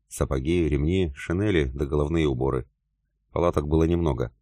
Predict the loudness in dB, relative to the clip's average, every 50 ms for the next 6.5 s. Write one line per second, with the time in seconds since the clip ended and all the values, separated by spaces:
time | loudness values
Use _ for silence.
0 | _ _ _ _ _ -6 -4 -2 -2 0 2 2 2 2 0 -2 -4 -6 -6 -4
1 | -2 0 0 0 0 0 -2 -2 -2 -4 -4 -2 -2 -2 -2 -2 -2 -2 -2 -6
2 | -2 -2 -2 0 0 0 0 0 -2 -2 -2 0 0 0 0 0 -2 -4 -4 -4
3 | -6 -6 -6 -10 _ _ _ _ -16 -8 -4 -4 -2 -2 -2 -4 -4 -4 -2 -2
4 | 0 0 0 -2 -4 -8 -10 _ _ _ _ _ _ _ _ _ _ _ _ _
5 | -4 -2 0 2 2 2 2 2 2 2 2 2 0 -2 -4 -4 -2 0 -2 0
6 | 0 -2 -2 -2 0 0 0 -2 -2 -4